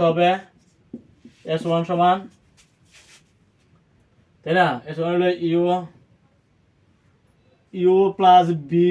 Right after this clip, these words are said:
by two into T। এভাবে কিন্তু সহজ এবং তাড়াতাড়ি হয়ে যাবে। সমত্বরণ হলে U plus B by two into T অথবা U T plus half its square। যদি আমরা, উম, ত্বরণ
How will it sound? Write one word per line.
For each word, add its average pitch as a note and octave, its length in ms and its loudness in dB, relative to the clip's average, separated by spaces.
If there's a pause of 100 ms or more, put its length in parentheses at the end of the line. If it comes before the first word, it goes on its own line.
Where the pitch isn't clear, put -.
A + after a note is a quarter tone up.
(380)
by D#3+ 160 2 (240)
two F3+ 240 0 (220)
into E3 180 -10 (100)
T। - 20 -14 (880)
এভাবে F#3+ 260 0
কিন্তু F3+ 160 -4 (100)
সহজ E3 280 -2
এবং D#3 100 -8 (140)
তাড়াতাড়ি G#3 380 0
হয়ে C3+ 140 -2
যাবে। G#2 160 -10 (600)
সমত্বরণ F#3 420 -2
হলে F#3+ 140 0 (120)
U - 100 0
plus F#3+ 240 -2
B - 20 2 (100)
by F#3+ 160 0
two F3+ 140 -2
into F3 220 -6
T - 20 -12 (460)
অথবা F3 240 0 (140)
U - 60 -
T - 20 -14 (120)
plus F3 240 -2
half C#3+ 220 -6
its D#3 160 -8
square। A#2 260 -6 (460)
যদি D#3+ 180 -4
আমরা, F3+ 160 0 (160)
উম, E3 460 -2
ত্বরণ G3 220 0